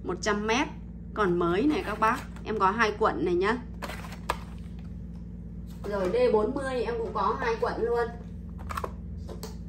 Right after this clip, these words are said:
Cái này thì là của nó là, là số mấy ta? Cái này của nó là số hai.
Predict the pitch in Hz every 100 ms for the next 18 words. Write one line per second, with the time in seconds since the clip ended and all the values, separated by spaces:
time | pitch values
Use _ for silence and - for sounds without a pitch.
0 | - - - - - - - 196 254 262
1 | 208 196 185 185 180 175 175 175 175 175
2 | 359 - - - - - - - 196 175
3 | 165 185 262 208 180 175 175 170 - -
4 | - - 175 180 180 180 208 185 208 233
5 | 233 - - - - - - - - -
6 | - - 214 233 208 180 170 180 240 190
7 | 185 214 240 226 226